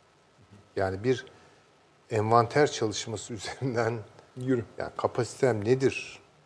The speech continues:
Speaker 1: Yani şimdi tamam sıcak denizlere gidiyorum da ne kadar gideceğim? Libya burada olabilir mi bu menzil? Afrika
Speaker 2: Es-,
Speaker 1: mesela
Speaker 2: ha.
Speaker 1: atladı Afrika'ya
Speaker 2: Mesela
Speaker 1: falan.
Speaker 2: bizi yani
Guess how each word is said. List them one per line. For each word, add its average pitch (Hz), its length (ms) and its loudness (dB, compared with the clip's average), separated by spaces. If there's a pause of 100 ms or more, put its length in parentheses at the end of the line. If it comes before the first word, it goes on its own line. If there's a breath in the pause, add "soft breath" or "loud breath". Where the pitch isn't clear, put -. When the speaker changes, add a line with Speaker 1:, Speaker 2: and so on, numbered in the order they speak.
Speaker 1:
Yani 80 200 -8
şimdi 113 500 -4 (140)
tamam 104 360 0 (220)
sıcak 98 460 -4
denizlere 110 460 2
gidiyorum 110 380 2
da 127 60 4
ne 104 120 2
kadar 113 260 6
gideceğim? 110 460 0 (1040)
Libya 104 420 4
burada 104 240 2
olabilir 98 580 4
mi 117 220 2 (520)
bu 90 220 -2
menzil? 95 460 -4 (880)
Afrika 123 540 6
Speaker 2:
Es-, - 220 0
Speaker 1:
mesela 98 500 0
Speaker 2:
ha. 123 200 4
Speaker 1:
atladı 104 460 4
Afrika'ya 98 560 4
Speaker 2:
Mesela 135 360 10
Speaker 1:
falan. 120 280 10 (320)
Speaker 2:
bizi 131 380 0 (300)
yani 120 260 0